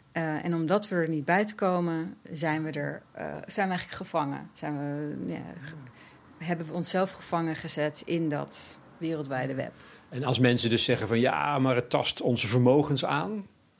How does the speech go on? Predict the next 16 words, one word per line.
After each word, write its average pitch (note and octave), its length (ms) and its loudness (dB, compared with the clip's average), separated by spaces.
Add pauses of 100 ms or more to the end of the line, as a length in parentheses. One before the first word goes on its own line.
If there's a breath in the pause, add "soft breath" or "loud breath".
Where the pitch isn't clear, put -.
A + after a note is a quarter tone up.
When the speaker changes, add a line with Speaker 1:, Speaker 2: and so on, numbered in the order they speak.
(240)
Speaker 2:
zoals A2 460 2
contact B2+ 440 4
maken, A#2 460 2 (360)
hè, C#3 160 -2
bij A#2 200 4
de B2+ 80 4
ander A2+ 320 2
zijn, G#2+ 300 0
fysiek, A2 580 -6
hè, B2 300 -4
lezen, A2+ 720 4
allemaal D3+ 280 -2
hele D#3+ 220 4
concrete C#3 420 0
dingen, C#3+ 220 0 (300 loud breath)
dan, B2+ 200 2